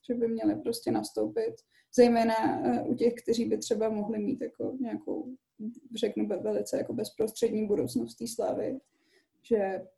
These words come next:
to může být prostě pro ně nějakým způsobem problematický. Na druhou stranu si myslím, že ty, ty, kteří nastoupí, takže, ehm, nebo kteří se jako rozhodnou nastoupit, takže bych jako nečekala, že by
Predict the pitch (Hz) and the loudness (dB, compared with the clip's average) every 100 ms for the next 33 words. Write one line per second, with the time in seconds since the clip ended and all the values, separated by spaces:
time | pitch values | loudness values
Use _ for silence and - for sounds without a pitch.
0 | _ _ _ _ _ - 196 208 208 190 | _ _ _ _ _ -2 0 2 2 0
1 | 190 202 - - 202 202 208 - - 202 | -2 -6 -4 -4 -2 -2 0 0 0 -2
2 | - - 233 214 185 202 214 208 208 - | -2 -4 -2 -2 0 2 0 0 -2 -4
3 | - 196 - - _ - 214 220 220 214 | -4 -4 -4 -10 _ -6 4 4 4 0
4 | 208 240 208 233 220 226 226 196 - - | 2 0 0 0 4 4 4 0 0 -4
5 | - - 226 208 196 - 196 202 - - | -4 -2 0 0 -2 -2 -2 -2 -2 -2
6 | - 185 214 214 202 190 190 - 247 - | -2 -2 -2 -2 0 0 0 -2 -4 -2
7 | 302 208 240 - - - - 104 104 - | 0 2 0 -4 -6 -10 -6 -4 -4 -2
8 | 202 - - - 226 202 202 202 208 208 | -2 -2 -4 -4 -2 -2 -2 0 0 0
9 | 202 - 214 - - - _ _ _ _ | -4 -6 -6 -4 -6 -8 _ _ _ _
10 | _ 247 202 208 220 214 202 196 208 220 | _ 2 2 0 2 4 4 4 0 0
11 | - 226 202 190 233 - 190 - - - | -2 -2 -2 -2 -4 -2 -2 0 -2 -6
12 | - 220 202 208 196 | -2 -2 2 0 0